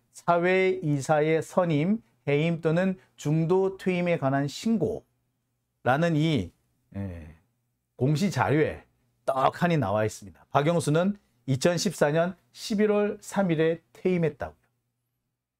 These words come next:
자,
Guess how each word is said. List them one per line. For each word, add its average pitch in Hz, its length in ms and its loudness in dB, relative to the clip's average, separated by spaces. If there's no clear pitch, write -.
자, 160 220 2